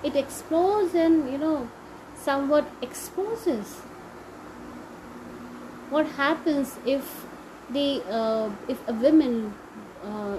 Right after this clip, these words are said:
who is being abducted and lose her virginity, she was not, uh, she was just abducted, she was not sexually molested or assaulted, she was abducted. But, uh, I mean, in, in the case of Puro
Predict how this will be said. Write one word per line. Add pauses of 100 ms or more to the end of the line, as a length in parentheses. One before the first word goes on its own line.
(220)
who
is
being
abducted
and
lose
her
virginity,
she
was
not, (680)
uh, (380)
she
was
just
abducted, (100)
she
was
not
sexually
molested (640)
or
assaulted, (420)
she
was
abducted. (1700)
But, (320)
uh,
I
mean,
in,
in
the
case
of
Puro